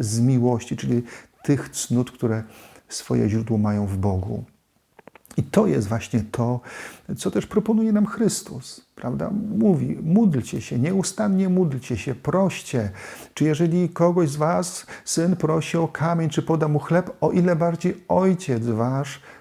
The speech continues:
prawda, spełni wasze prośby, da Ducha Świętego tym, którzy go proszą”.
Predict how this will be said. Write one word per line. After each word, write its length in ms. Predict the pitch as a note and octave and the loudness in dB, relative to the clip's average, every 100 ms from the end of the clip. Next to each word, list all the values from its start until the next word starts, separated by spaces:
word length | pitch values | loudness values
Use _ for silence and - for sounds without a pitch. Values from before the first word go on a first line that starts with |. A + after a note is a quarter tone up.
| - - - - - - - - - - | -20 -20 -12 -8 -6 -6 -8 -12 -16 -4
prawda, 300 | - A#2 A#2 | 0 2 0
spełni 460 | - C#3 C#3+ B2+ | 2 2 4 4
wasze 320 | A#2+ B2+ - B2+ | 2 0 -2 -4
prośby, 420 | B2 B2 A#2 A#2 | 0 0 2 2
da 160 | B2+ | 4
Ducha 400 | A#2+ E3 A#3+ E3 | 4 4 4 0
Świętego 560 | - - A2+ A2 A#2+ A#2 | -4 -4 -4 -2 -2 -2
tym, 260 | - A2+ A2+ | -2 -6 -4
którzy 300 | - A2 G#2+ | -6 -2 -2
go 120 | A2 | -2
proszą”. 460 | - F#2+ - A2 | -4 -6 -6 -8